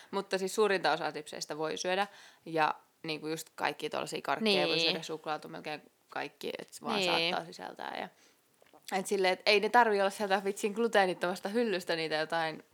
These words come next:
Speaker 1: ihan random muffinsia
Speaker 2: Mm.
Speaker 1: tai silleen. Et toi oli mun mielestä aika hyvä.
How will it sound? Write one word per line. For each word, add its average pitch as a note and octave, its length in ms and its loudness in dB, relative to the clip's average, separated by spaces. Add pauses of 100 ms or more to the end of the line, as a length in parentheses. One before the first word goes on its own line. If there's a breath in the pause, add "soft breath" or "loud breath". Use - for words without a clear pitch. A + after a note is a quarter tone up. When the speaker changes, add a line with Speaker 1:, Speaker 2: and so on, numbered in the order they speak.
(200)
Speaker 1:
ihan F#3+ 240 6
random D#3+ 480 6 (320)
muffinsia E3+ 580 -2
Speaker 2:
Mm. - 60 -4
Speaker 1:
tai - 160 2
silleen. - 360 -6 (680 loud breath)
Et - 100 -20
toi G3 100 -2
oli F#3+ 60 -2
mun F3+ 40 -6
mielestä F3+ 220 -8
aika F3+ 100 -10
hyvä. F#3 220 -8